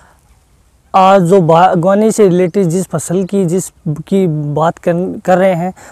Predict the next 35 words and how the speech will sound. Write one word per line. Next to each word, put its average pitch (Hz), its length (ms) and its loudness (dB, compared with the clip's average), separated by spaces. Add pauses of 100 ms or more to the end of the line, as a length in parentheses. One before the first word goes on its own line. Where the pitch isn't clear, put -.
(120)
तो 220 80 -2
उससे 226 280 0
पहले 214 200 2
आपसे 220 240 2
रिक्वेस्ट 214 480 0
करते 196 320 -2
हैं 214 200 -2
कि 214 280 -4
हम 202 260 -2
जो 208 160 0
जैविक 175 360 2
विधि 165 340 -2
है 135 160 -4 (500)
उसी 190 380 -2
को 196 160 2
अपनाएं 175 460 0 (380)
और 175 140 0
जैविक 185 380 2
विधि 175 340 0
से 202 220 2
जो 196 200 2
हमारी 160 420 0
जो 180 180 0 (680)
पैदावार 190 520 4
है 160 180 -4
उसी 175 280 -2
को 202 140 2
लें, 180 260 0
ताकि 196 440 -2 (240)
हमारी 160 280 -2
जो 196 200 0 (380)
फसल 190 320 0
है 143 100 -4 (180)
वो 196 140 4
एक 196 140 2